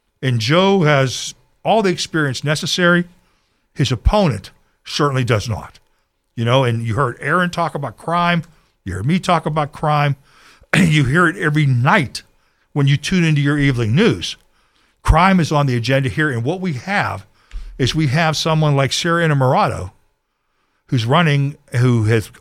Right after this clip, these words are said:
on the record is saying that no juveniles should be in the county jail. I mean, that's on the record. She tweeted that out. She said that. <clears throat> Well, I can tell you there are twenty-two juveniles, last time I checked, in the county jail.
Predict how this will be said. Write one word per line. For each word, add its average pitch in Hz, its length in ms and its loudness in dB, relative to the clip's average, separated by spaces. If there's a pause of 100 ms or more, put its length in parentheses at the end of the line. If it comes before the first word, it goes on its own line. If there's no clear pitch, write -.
on 214 240 2
the 180 80 2
record 143 520 -2
is 123 120 -4
saying 135 440 0 (380)
that 135 160 -6
no 185 260 4
juveniles 143 880 0 (600)
should 131 220 -2
be 160 160 4
in 156 60 2
the 147 80 0
county 143 360 2
jail. 107 340 -6 (1040)
I 123 40 -4
mean, 123 80 0
that's 196 220 0
on 190 140 2
the 175 80 2
record. 151 380 0
She 151 160 -4
tweeted 170 440 -4
that 160 200 0
out. 151 240 0
She 143 180 -6
said 117 320 -6
that. - 260 -14
<clears throat> - 40 -20 (500)
Well, 190 160 4
I 202 120 2
can 202 160 -2
tell - 180 -2
you 156 80 2
there 147 80 0
are 135 60 -2
twenty-two 208 440 -4
juveniles, 135 600 -2
last 139 220 -4
time 139 180 -6
I 123 80 -8
checked, 110 360 -8 (380)
in 147 100 -4
the 147 80 -2
county 143 300 -2
jail. 107 400 -4